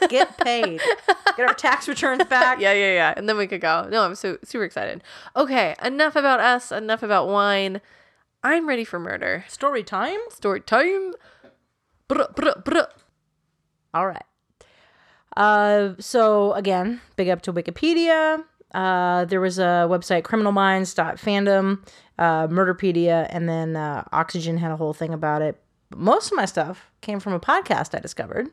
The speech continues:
Speaker 2: Mm.
Speaker 1: uh, called True Crime Brewery.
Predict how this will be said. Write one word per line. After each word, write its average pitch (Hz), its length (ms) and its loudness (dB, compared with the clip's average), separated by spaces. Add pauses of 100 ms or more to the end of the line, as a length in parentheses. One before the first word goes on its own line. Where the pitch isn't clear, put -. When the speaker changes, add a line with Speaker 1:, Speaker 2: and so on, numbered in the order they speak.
Speaker 2:
Mm. 285 360 -10 (480)
Speaker 1:
uh, 175 360 4
called 196 380 0
True - 260 -2
Crime 262 360 2
Brewery. 185 600 2